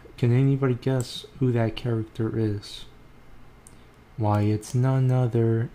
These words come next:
than Daniel, Daniel Craig. Daniel Craig, you know, the guy from James Bond, is an English actor. He is best known for playing James Bond in the eponymous film series, beginning with Casino Royale, which brought him international fame.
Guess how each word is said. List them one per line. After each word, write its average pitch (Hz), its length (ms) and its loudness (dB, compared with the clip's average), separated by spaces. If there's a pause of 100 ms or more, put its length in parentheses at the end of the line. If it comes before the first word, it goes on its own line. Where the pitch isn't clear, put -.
(160)
than 107 360 2
Daniel, 113 460 2 (380)
Daniel 123 420 4
Craig. 107 460 -6 (1120)
Daniel 131 420 6
Craig, 113 440 0 (140)
you 123 140 2
know, 110 180 2
the 113 80 0
guy 120 240 0
from 120 220 0
James 123 500 -2
Bond, 110 380 0 (920)
is 113 160 0
an 117 140 4
English 135 420 0
actor. 135 460 0
He 123 180 2
is 113 140 0
best 123 300 -2
known 123 160 0
for 120 120 -2
playing 113 380 0
James 123 400 -2
Bond 120 460 0
in 113 140 -2
the 110 240 0 (200)
eponymous 117 720 0 (420)
film 143 360 2
series, 120 400 2
beginning 113 420 2
with 107 120 -4
Casino 123 440 0
Royale, 117 520 0
which 117 280 -2
brought 117 220 -2
him 113 180 0
international 113 680 -2
fame. 113 340 0